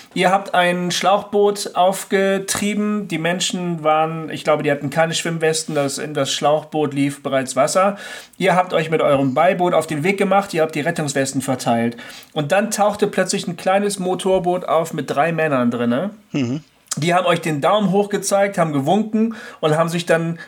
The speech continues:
Speaker 1: Richtung afrikanisches Festland wieder verabschiedet. Und dann, äh, hat die Mannschaft gesprochen, hat gesagt, „Ja, das waren ja wohl wahrscheinlich die Schlepper. Die, äh, haben die Leute hierher gebracht, weil sie ungefähr wissen, wir sind hier. Die Wahrscheinlichkeit ist hoch, dass die Leute hier gefunden werden.“ Und dann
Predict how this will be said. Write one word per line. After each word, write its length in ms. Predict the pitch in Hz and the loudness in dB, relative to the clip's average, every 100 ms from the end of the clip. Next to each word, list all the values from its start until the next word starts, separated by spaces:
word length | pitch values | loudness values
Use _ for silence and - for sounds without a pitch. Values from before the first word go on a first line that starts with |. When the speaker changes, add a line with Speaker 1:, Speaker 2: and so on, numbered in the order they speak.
| - | -6
Speaker 1:
Richtung 400 | 170 156 151 143 | -2 0 0 2
afrikanisches 720 | 147 156 147 160 170 156 156 | 0 0 -2 0 0 -4 -2
Festland 500 | 160 156 - 156 143 | -2 -2 -2 -4 -2
wieder 180 | 143 139 | -2 0
verabschiedet. 600 | 127 120 - 120 113 123 | 0 0 -2 -4 -2 0
Und 120 | 123 | 2
dann, 300 | 135 143 135 | 2 2 2
äh, 220 | 139 139 | 4 2
hat 160 | 139 143 | 0 -2
die 120 | 143 | -2
Mannschaft 720 | 147 143 165 170 160 - - | 0 0 2 0 -2 -8 -6
gesprochen, 420 | 147 - 165 165 | -4 0 0 2
hat 120 | 151 | 0
gesagt, 300 | 147 147 143 | 0 0 2
„Ja, 120 | 139 135 | 2 2
das 160 | 135 | 0
waren 200 | 139 147 | 0 0
ja 120 | 151 | 0
wohl 160 | 151 151 | 0 0
wahrscheinlich 440 | 143 - 135 147 | 0 -2 -4 -4
die 100 | 175 | -6
Schlepper. 540 | 170 165 143 123 107 - - - - - - | -4 -2 0 0 -2 -6 -16 -16 -16 -20 -6
Die, 260 | 135 143 143 | -2 0 0
äh, 220 | 139 139 | 0 0
haben 180 | 147 147 | 0 0
die 80 | 143 | 0
Leute 340 | 143 147 151 | 0 0 -2
hierher 400 | 143 139 131 135 | 0 0 2 0
gebracht, 480 | 127 117 123 156 - | -2 -4 -2 -2 -2
weil 140 | 135 | -2
sie 100 | 131 | -2
ungefähr 420 | 151 147 151 143 | -4 -4 -2 -2
wissen, 280 | 139 147 143 | -2 -4 -4
wir 160 | 131 123 | -2 0
sind 260 | 143 170 | 0 -2
hier. 540 | - 175 175 190 220 233 - - - | -4 -2 0 2 2 0 -6 -12 -2
Die 80 | 139 | 0
Wahrscheinlichkeit 580 | 135 151 156 - 139 | 4 2 2 0 0
ist 180 | 135 - | -2 -2
hoch, 240 | 147 170 170 | 0 0 0
dass 220 | 147 143 | -4 -4
die 80 | 139 | 0
Leute 240 | 139 143 | 0 0
hier 160 | 135 135 | -2 -2
gefunden 400 | 135 127 120 113 | -2 2 2 2
werden.“ 200 | 107 117 | -2 0
Und 160 | 131 | 0
dann 200 | 165 165 | 0 0